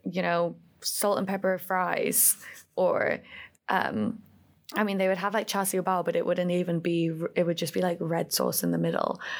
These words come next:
Um, and then they would just, I would want to order some other things, but, like, "No, I don't wanna try it. That's weird." And it's, like, that connotation that different food you haven't had is weird. And I understand sometimes if you don't know about it, you don't know what it is,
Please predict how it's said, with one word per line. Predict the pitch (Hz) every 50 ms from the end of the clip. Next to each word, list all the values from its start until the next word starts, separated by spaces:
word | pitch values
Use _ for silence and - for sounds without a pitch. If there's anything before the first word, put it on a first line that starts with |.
| - - - - - - - _ -
Um, | - - - - - - - - -
and | - 202
then | 196 190 196 196
they | 202 196
would | 196 202 196 - - -
just, | - - 202 190 185 - - - - - - _ _ _ -
I | 190 190 190
would | 185 185 185 - - - - _ _
want | - 175 180 170 - 180
to | 185
order | - 180 170 165 170 165 170 170 160 156 156 - - - -
some | - 185 180 180
other | 180 180
things, | 175 185 170 170 165
but, | - -
like, | - -
"No, | 190 185 170 170
I | 165 165
don't | 170 165
wanna | 180 165 170
try | - - - 170 165
it. | - -
That's | - - - - -
weird." | 190 185 - - - - - - - - - - - - - -
And | 190
it's, | 190 -
like, | 196 190 196
that | 202 - - - -
connotation | - 190 190 - 190 180 180 - 180 185
that | - - - - - - _ _ _ _ _ - - -
different | - 185 180 - - -
food | - - 196 202 196
you | 214
haven't | 185 170 170 175 165
had | 143 156 170 170 175 196 196 - -
is | 165 151 160
weird. | 156 156 170 - - - - - -
And | - 220
I | 226 240
understand | 269 254 220 190 - - 185 170 170 -
sometimes | - 180 165 165 175 170 165
if | 170 - - - - - - - -
you | - 170
don't | 180 - 175 165
know | 160 165 165
about | 160 - - - - - 170
it, | 170 165 165 165 - -
you | 165 -
don't | - 175 - 175
know | 160 160 160 160 160 170 180 -
what | - 170 170 165
it | 170 165
is, | - - - 170 175 170 -